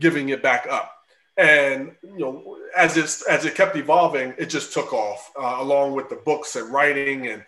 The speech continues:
and everything else. So it's been a fantastic journey, and I can't imagine not doing it. It's, it's awesome.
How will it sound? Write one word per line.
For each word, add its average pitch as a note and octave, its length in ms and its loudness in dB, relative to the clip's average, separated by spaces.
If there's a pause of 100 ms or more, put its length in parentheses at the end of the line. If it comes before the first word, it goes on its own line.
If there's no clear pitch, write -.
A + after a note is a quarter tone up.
(200)
and C#3 120 -2
everything B2+ 400 -4
else. A2 220 -6
So D3 120 4
it's F#3+ 120 4
been F#3+ 160 2
a - 40 0
fantastic D3+ 840 0
journey, C#3 340 0
and A#2+ 100 -6
I B2+ 60 -4
can't D3+ 240 0
imagine A#2+ 720 -4 (460)
not D3 380 0
doing A#2 320 -6
it. A2 80 -10
It's, C3 160 -10
it's C#3+ 160 -10
awesome. A#2+ 320 -8